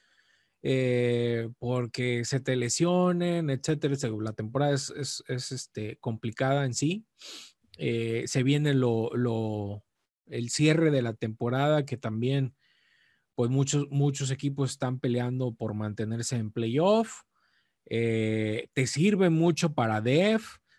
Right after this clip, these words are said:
No sé si Takk en, en algún momento pueda participar, pero, pues, eh, si logran meterlo al equipo, eh, por ahí de fin de temporada o a principios de la otra,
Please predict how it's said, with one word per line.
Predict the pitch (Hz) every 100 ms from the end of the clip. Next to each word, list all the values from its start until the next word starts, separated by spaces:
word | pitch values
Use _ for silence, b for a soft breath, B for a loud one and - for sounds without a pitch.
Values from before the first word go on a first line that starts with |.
| -
No | 151 180
sé | 175 170 170
si | 160 165 143
Takk | - 147 160 151 - _ _ _
en, | - 123 120 123
en | 123
algún | 123 123 143
momento | 135 135 127 120
pueda | 135 123
participar, | - 104 - - - 185 226 226
pero, | 170 147
pues, | 139 120 - - _ _ _ _ _ _ _
eh, | 143 120 120
si | - 135
logran | 147 156 165 160 151 131 117 101 95 - _ _ -
meterlo | 135 135 147 147 147
al | 127
equipo, | 110 113 170 185 156 160 151 151 147 147 123
eh, | 120 113 107 107 104 104 107 -
por | 131
ahí | 127 139 147
de | 135
fin | 123 143 143
de | 135 123
temporada | 123 113 104 113 107 117 135 151 151 143
o | 135 113 110
a | 107
principios | 117 120 139 143 135
de | 120
la | 110 110
otra, | 120 120 131